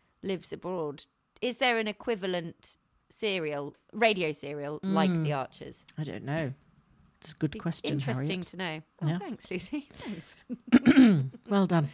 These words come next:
Speaker 2: Um, now, uh, this, this Jill has been leaping up and down on my lap, as we, as we know
Speaker 1: All
Speaker 2: throughout
Speaker 1: right,
Speaker 2: this
Speaker 1: Jill,
Speaker 2: podcast. You're, yeah.
Speaker 1: come on out.
Speaker 2: Um, M A Sturley wants to,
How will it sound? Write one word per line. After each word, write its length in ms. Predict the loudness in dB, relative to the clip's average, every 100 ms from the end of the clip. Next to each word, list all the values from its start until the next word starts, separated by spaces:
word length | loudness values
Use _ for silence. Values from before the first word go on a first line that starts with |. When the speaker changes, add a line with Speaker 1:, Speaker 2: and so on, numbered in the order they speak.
| -8 -8 -8 -12 2 8
Speaker 2:
Um, 1300 | 10 10 10 8 8 6 6 6 6 6 4 0 -6 _ _ -20 -18 -16 0
now, 420 | 8 8 8 2 -6 _ 2
uh, 300 | 6 6 6 4
this, 240 | 6 6
this 280 | 6 4 4 -2 4
Jill 300 | 8 8 6
has 180 | 2
been 220 | 2 0 4
leaping 320 | 4 4 4
up 100 | 4
and 80 | 6
down 220 | 6 8
on 100 | 6
my 120 | 8
lap, 260 | 8 6 6
as 160 | 8
we, 260 | 10 10 8
as 160 | 6 4
we 60 |
know 80 | 6
Speaker 1:
All 180 | 8 10
Speaker 2:
throughout 220 | 12 10 10
Speaker 1:
right, 100 | 6
Speaker 2:
this 140 | 4
Speaker 1:
Jill, 80 | 4
Speaker 2:
podcast. 460 | 4 6 4 2 6
You're, 240 | 8 8
yeah. 160 | 6 4 2
Speaker 1:
come 100 | 4
on 180 | 4 2
out. 320 | 2 -2 -6 _ 6
Speaker 2:
Um, 640 | 6 6 2 0 -2 -6 -10 _ _ _ 4
M 180 | 6 6
A 80 | 2
Sturley 680 | 0 4 6 6 4 0 -4 _ _ _ _
wants 340 | -4 -4 -4 -8
to, 340 | -6 -4 -4